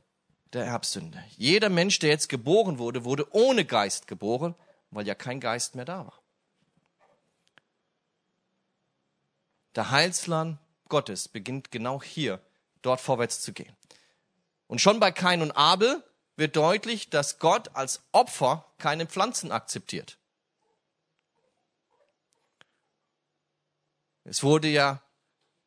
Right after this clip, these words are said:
von, äh, Kain Pflanzen dargebracht und von Abel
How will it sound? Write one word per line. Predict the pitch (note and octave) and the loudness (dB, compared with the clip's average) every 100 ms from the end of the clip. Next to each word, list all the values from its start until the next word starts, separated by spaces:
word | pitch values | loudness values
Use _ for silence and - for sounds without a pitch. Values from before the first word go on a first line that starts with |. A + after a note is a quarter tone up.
| _ _ _ _ _ _ _ _ _ | _ _ _ _ _ _ _ _ _
von, | - - D3 C#3 C3 | -18 0 2 4 4
äh, | B2 A2 G#2+ _ _ _ _ _ _ _ _ _ _ - - - | 2 2 -4 _ _ _ _ _ _ _ _ _ _ -20 -20 -6
Kain | C#3 B2+ C#3+ A3+ A3+ _ _ _ _ _ _ _ _ _ - | 0 2 2 0 -8 _ _ _ _ _ _ _ _ _ -6
Pflanzen | - D3 F3+ - G3+ | 4 4 4 -2 2
dargebracht | F#3 G3 G3+ F#3+ A3 - - - _ _ _ _ _ | 2 2 0 0 0 -2 -12 -14 _ _ _ _ _
und | - C#3+ | -8 -6
von | - B2+ - | -2 -2 0
Abel | A#2 A#2+ C#3+ | 2 2 0